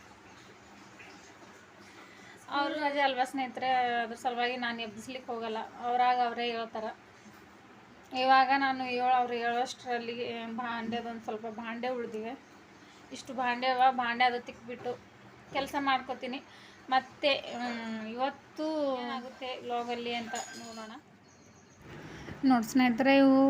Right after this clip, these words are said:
ಒಂಬತ್ತುವರೆಗೆ ಬಂದು ಹೊರಗಡೆ ಹೋಗಿದ್ವೇನೋ ಅನಿಸುತ್ತೆ. ಲ್ಯಾಟ್ರಿನ್ ಗೀಟ್ರಿನ್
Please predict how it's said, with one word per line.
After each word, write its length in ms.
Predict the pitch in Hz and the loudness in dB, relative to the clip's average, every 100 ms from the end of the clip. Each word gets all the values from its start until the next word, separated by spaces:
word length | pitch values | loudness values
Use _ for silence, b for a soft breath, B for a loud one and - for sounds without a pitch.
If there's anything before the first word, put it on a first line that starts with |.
| 269 | 6
ಒಂಬತ್ತುವರೆಗೆ 1120 | 247 240 262 - - - 294 269 262 254 269 240 240 | 6 6 6 4 -8 2 8 8 8 6 4 4 4
ಬಂದು 340 | 247 247 240 240 - - - 247 | 6 4 4 2 -2 -10 -6 0
ಹೊರಗಡೆ 380 | 247 247 247 269 254 | 4 4 6 6 6
ಹೋಗಿದ್ವೇನೋ 480 | 247 220 240 240 240 | 4 2 2 4 4
ಅನಿಸುತ್ತೆ. 400 | 233 240 - 240 - B B B B B B - - - - - - - 254 240 | 2 -2 -4 -4 -4 B B B B B B -18 -18 -18 -18 -18 -18 -4 2 4
ಲ್ಯಾಟ್ರಿನ್ 400 | 233 226 254 247 | 4 4 4 4
ಗೀಟ್ರಿನ್ 300 | 233 254 | 4 2